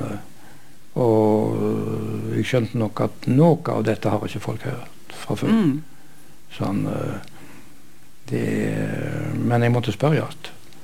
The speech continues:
Speaker 1: Jeg springer ikke etter folk, eh, med
Speaker 2: Ja, og du
Speaker 1: sånn, men
Speaker 2: fikk ikke, kanskje ikke sagt det til han heller,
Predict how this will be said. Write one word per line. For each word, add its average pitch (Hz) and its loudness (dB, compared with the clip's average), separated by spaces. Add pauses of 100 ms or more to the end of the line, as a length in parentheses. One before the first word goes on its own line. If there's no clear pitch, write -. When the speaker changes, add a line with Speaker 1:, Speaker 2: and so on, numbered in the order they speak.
(800)
Speaker 1:
Jeg - -6
springer 110 2
ikke 131 2
etter 110 0
folk, - -4
eh, 117 0 (100)
med - -2
Speaker 2:
Ja, 175 4
og 180 6
du - 8
Speaker 1:
sånn, - 8
men 226 6
Speaker 2:
fikk 214 4
ikke, - -4
kanskje 185 0
ikke 185 -2
sagt - 0
det 185 0
til 185 2
han 151 6
heller, 156 2